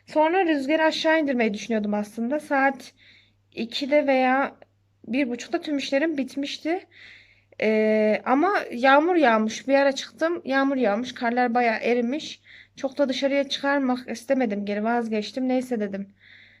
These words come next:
"Demek ki, e, yağmayacak bir daha kar." Akşamüstü dedik, e, eşimle, hani en azından bir yerlerde kaldıysa oynar arabanın üstünden falan alırız diye. Geri de o zaman da çıkaramadık.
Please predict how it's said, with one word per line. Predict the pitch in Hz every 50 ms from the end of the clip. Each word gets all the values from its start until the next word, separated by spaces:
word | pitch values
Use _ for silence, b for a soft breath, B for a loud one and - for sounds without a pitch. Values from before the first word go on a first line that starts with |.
| B B _ -
"Demek | 214 214 214 208 208 208 -
ki, | - 269 294 277 - - -
e, | - 208 208 202 202 202 202 196 196 196 196 196 - _ _ _ _ _ _ _ _ _ _ _ _ _ _ _ _ _ -
yağmayacak | 220 240 254 254 262 247 220 196 - 202 202 -
bir | 214 196
daha | 208 208 202
kar." | 202 - - 277 302 320 320 - B B B B B B -
Akşamüstü | - 247 247 - - 349 359 349 330 - - - 277 226
dedik, | 240 240 220 226 - - -
e, | 214 214 214 208 208 208 208 208 190 -
eşimle, | - 214 226 226 - 247 240 226 208
hani | 208 214 220 220 208 196 202 202 _ _ -
en | - 240
azından | 247 247 233 226 220 226 220
bir | 240
yerlerde | 240 240 240 233 233 226 240 233
kaldıysa | - 262 254 254 262 302 330 320 - - 311 302 311 302 311 B B B B B B B B B
oynar | - 226 240 254 254 262 254 233
arabanın | 226 226 220 208 220 214 220
üstünden | 214 - - - 226 220 214
falan | 226 220 214 208 -
alırız | - 208 214 233 240 233 226 220 220
diye. | 214 233 254 277 294 294 294 B B B B B B B _
Geri | - 294 302 285 277
de |
o | 285 294
zaman | 302 302 320 339 320
da | 285 262
çıkaramadık. | 262 - - 233 220 214 208 208 208 208 247 262 - - - -